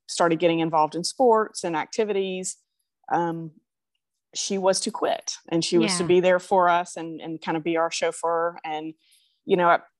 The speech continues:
Speaker 1: looking back, it seems like those were probably things that took away her sense of being. Uh,
Speaker 2: Mm-hmm.
Speaker 1: you know, she's not here to tell me that, but,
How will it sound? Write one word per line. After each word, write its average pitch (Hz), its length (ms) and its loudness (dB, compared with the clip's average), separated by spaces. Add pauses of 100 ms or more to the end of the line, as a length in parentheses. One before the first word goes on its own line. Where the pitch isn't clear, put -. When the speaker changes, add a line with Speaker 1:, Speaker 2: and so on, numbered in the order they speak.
(280)
Speaker 1:
looking 185 480 -2
back, 170 300 0
it - 100 -8
seems 170 300 -6
like 160 300 -2 (100)
those 180 300 0
were 202 120 -2
probably 165 460 -2
things 160 500 -6
that 156 380 0 (500)
took 254 180 2
away 180 460 4 (120)
her 214 360 0 (720)
sense - 420 -8
of 240 220 -4
being. 247 560 -2 (100)
Uh, 220 200 2
Speaker 2:
Mm-hmm. 202 280 -6
Speaker 1:
you 208 140 4
know, 196 320 4 (760)
she's 214 220 -4
not - 160 -2
here 180 160 -4
to 156 80 -8
tell 285 240 -6
me 180 120 -6
that, 113 460 -2
but, 170 420 2